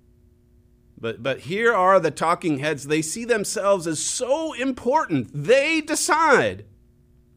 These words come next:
And so many in America are just tuning them out. They're liars. They're propagandists.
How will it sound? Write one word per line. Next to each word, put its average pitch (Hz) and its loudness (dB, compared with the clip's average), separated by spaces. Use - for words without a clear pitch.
And 113 -8
so 139 -4
many 139 2
in 110 0
America 113 -2
are 107 -2
just 107 -10
tuning 143 -4
them 110 -4
out. 104 -6
They're 127 -2
liars. 143 0
They're 135 -4
propagandists. 143 -2